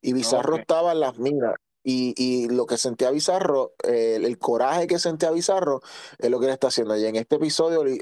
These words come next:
Speaker 1: Bizarro se libera de las minas. Son las mismas minas que en el season pasado tenían una kriptonita amarilla. Pues
Speaker 2: Ajá.
Speaker 1: ese, esas mismas minas. Y de ahí es que está saliendo Bizarro.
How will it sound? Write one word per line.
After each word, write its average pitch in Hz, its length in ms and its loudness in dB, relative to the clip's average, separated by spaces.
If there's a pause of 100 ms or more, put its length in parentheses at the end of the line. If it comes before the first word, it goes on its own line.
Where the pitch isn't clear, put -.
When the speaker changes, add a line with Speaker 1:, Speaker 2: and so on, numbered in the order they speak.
Speaker 1:
Bizarro 117 420 0
se 147 180 0
libera 117 360 2
de 135 60 0
las 139 140 -2
minas. 143 360 -2 (260)
Son 143 220 0
las 165 120 2
mismas 156 380 -2
minas 175 340 0
que 151 120 -2
en 131 80 0
el 123 80 -2
season 147 340 -2
pasado 156 560 0 (280)
tenían 127 320 0
una 147 200 0
kriptonita 147 540 0
amarilla. 143 540 0 (380)
Pues 123 240 2
Speaker 2:
Ajá. 120 260 2
Speaker 1:
ese, 135 200 0
esas 139 260 0
mismas 143 340 0
minas. 104 360 0
Y 120 120 2
de 123 120 2
ahí 127 260 2
es 151 80 0
que 147 100 -2
está 143 200 0
saliendo 139 600 0
Bizarro. 110 480 0